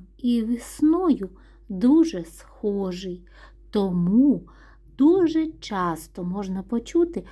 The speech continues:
що то демісезонний одяг. А от одяг зими і літа — це сезонний, зимовий або літній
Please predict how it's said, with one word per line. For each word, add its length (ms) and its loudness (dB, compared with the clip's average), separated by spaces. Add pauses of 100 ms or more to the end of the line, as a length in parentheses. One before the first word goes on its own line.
(120)
що 260 -6
то 520 2
демісезонний 1500 2 (160)
одяг. 580 -4 (360)
А 140 -4
от 260 -6 (180)
одяг 500 2 (380)
зими 800 -2 (200)
і 200 -4
літа — 640 0 (440)
це 280 0 (140)
сезонний, 1000 2 (380)
зимовий 920 -2 (220)
або 440 0 (240)
літній 640 2